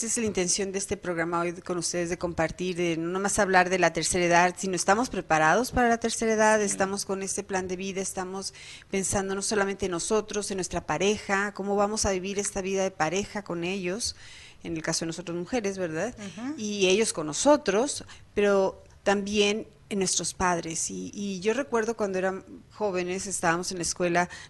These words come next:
Speaker 1: nos hablaban mucho de, del honrar a nuestros padres, de cuidar a nuestros padres. Y vemos a,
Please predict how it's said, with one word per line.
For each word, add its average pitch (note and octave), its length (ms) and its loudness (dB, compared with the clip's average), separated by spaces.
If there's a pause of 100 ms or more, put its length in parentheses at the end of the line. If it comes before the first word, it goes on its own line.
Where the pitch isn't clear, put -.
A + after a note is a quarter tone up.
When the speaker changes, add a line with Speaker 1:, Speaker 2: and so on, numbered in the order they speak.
Speaker 1:
nos F#3+ 180 0
hablaban F3+ 340 4
mucho F#3+ 320 -2
de, F3+ 320 2
del E3 440 0
honrar F#3+ 520 2
a G3 40 -2
nuestros F3+ 400 -4
padres, D3+ 720 -4
de D#3+ 120 -4
cuidar F3 340 0
a - 20 0
nuestros F3+ 320 -8
padres. D3 500 -6 (420)
Y G#3+ 120 -4
vemos A3+ 340 2
a, A3+ 100 4